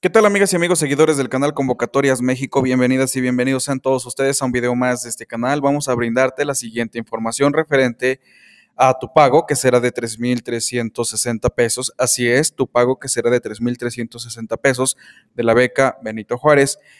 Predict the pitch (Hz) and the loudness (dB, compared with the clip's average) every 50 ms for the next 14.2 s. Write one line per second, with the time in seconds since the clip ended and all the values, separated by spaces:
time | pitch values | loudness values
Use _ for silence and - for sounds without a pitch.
0 | _ _ _ _ _ - - 165 160 156 160 165 165 160 - 127 135 143 151 156 | _ _ _ _ _ -2 2 4 4 6 6 8 6 6 6 4 4 6 6 6
1 | 165 156 147 127 113 - - - 120 120 120 120 120 113 107 113 113 113 117 117 | 6 4 2 0 -2 -2 -4 -2 -2 -2 -2 -2 -4 -6 -6 -6 -6 -6 -4 -2
2 | 143 160 165 156 131 120 107 - 123 151 156 - 185 160 160 160 - 165 - 151 | 0 0 2 2 0 0 0 -2 -4 -4 0 0 0 0 0 -2 -2 -4 -4 -4
3 | 139 127 - 127 135 135 143 139 120 120 117 - - 127 123 - _ 107 _ - | -6 -2 0 0 2 2 0 0 -2 -2 -4 -2 -2 -4 -4 -4 _ -10 _ 0
4 | 117 117 117 123 123 - - 117 110 113 117 120 117 - - - 123 117 - - | 0 0 0 -2 -4 -2 -4 -2 0 2 2 2 2 0 -2 -4 -6 -4 -4 -6
5 | 123 - 123 113 - 113 113 113 120 131 151 165 - _ _ - - - - _ | -6 -6 -8 -10 -8 -4 0 2 2 2 2 0 -4 _ _ -20 -20 -20 -20 _
6 | _ 131 143 151 160 151 - 135 131 131 127 131 120 123 117 117 117 123 135 143 | _ 2 4 4 4 4 4 2 4 4 4 4 4 6 4 4 4 4 4 2
7 | 143 139 - 127 123 127 131 - - 143 139 131 117 120 120 117 113 - 135 131 | 2 2 0 0 2 2 -2 -2 -4 -4 -4 -2 -2 -2 -2 -2 -2 -4 -4 -6
8 | - - - 139 139 131 131 123 135 127 120 117 117 - - 123 120 120 117 - | -4 -2 0 0 0 0 0 -2 -2 -2 -2 -2 -4 -4 -4 -4 -4 -4 -6 -8
9 | 123 - _ - 117 117 120 123 123 - - 143 135 131 143 139 131 117 110 110 | -10 -10 _ -8 -4 -2 0 0 -2 2 4 4 6 6 6 4 4 4 4 2
10 | 110 110 113 120 123 127 - 147 151 151 151 139 135 120 - - - - - - | 2 2 2 2 2 2 2 4 4 4 6 4 4 2 0 -4 -12 -20 -20 -20
11 | _ _ - 127 139 147 151 156 151 160 156 147 147 147 143 - 151 147 143 139 | _ _ 2 4 4 6 4 4 2 0 2 4 4 2 4 4 2 2 4 2
12 | 151 147 - 127 - - 123 123 - 135 113 - 127 131 135 - 147 143 139 147 | 0 0 2 -2 0 0 -2 0 0 -6 0 2 2 2 4 2 0 -2 2 2
13 | 139 135 139 131 - 147 147 147 - 131 123 123 - 117 - _ 127 127 139 143 | 2 2 2 0 0 -2 -2 0 0 0 0 0 -4 -8 -8 _ 0 0 2 0
14 | 143 139 - | 0 -4 -8